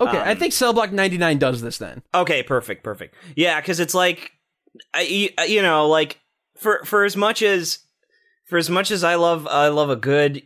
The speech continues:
Speaker 2: anime battle, like, nothing is less hype to me than a beam.
Speaker 1: Yeah, beams are, are,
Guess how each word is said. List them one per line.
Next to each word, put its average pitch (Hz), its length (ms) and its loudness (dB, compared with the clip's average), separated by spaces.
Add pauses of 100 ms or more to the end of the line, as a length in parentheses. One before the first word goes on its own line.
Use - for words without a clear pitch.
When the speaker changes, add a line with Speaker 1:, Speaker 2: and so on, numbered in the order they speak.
Speaker 2:
anime 143 540 0
battle, 107 640 -4 (360)
like, 135 460 0 (200)
nothing 170 540 0
is 160 220 -2
less 143 340 0
hype 131 300 -2
to 190 120 -2
me 170 200 2
than 156 160 0
a 123 60 -2
beam. 98 520 -12 (460)
Speaker 1:
Yeah, 175 240 0
beams 196 340 0
are, 165 220 2
are, 143 260 0